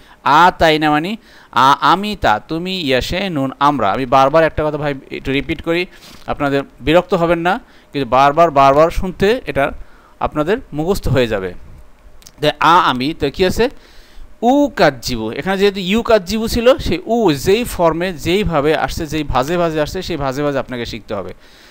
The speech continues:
যে উকাজ্জিবু মানে আমি অস্বীকার করি, তুকাজ্জিবু মানে তুমি অস্বীকার করো। এই যে তুকাজ্জিবু, আপনারা সূরা আর রহমানে দেখবেন, ফাবি আইয়ি আলাই রব্বিকুমা তুকাজ্জি-,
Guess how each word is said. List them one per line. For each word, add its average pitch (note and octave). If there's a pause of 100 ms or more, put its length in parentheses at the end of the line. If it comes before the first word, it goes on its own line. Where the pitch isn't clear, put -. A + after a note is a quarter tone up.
(160)
যে D3+
উকাজ্জিবু E3+
মানে F#3+ (500)
আমি G3
অস্বীকার B2+
করি, D3 (500)
তুকাজ্জিবু E3
মানে A3+ (360)
তুমি C4+
অস্বীকার C3
করো। -
এই D#3+
যে F#3
তুকাজ্জিবু, D3
আপনারা D#3+
সূরা F#3+
আর D#3
রহমানে G3
দেখবেন, D3+ (420)
ফাবি E3 (100)
আইয়ি F3+ (100)
আলাই D3
রব্বিকুমা G3 (340)
তুকাজ্জি-, D#3+